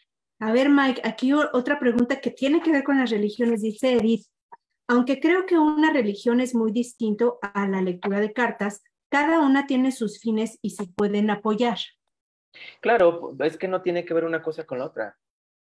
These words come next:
Speaker 2: El, el, el problema es que el dogmatismo religioso, en, en, en muchas, o sea, es que en prácticamente todas las religiones,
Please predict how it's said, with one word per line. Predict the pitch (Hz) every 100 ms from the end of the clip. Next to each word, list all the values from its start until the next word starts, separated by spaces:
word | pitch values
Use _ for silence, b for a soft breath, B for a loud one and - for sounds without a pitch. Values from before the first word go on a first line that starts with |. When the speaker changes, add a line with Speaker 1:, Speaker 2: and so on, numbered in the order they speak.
| _ _
Speaker 2:
El, | 123 120 120
el, | - 131 131
el | -
problema | - 147 160 185
es | 185
que | 175
el | 143
dogmatismo | 120 - 110 - 135 143 135 127 117 98
religioso, | 104 104 101 143 143 107 127 _ _
en, | 101 - 98 98 -
en, | 104
en | 95
muchas, | 107 151 156 123 -
o | 120
sea, | 110 113
es | -
que | -
en |
prácticamente | 123 120 120 104 104
todas | 110 113
las | 113
religiones, | 107 95 - 104 143 -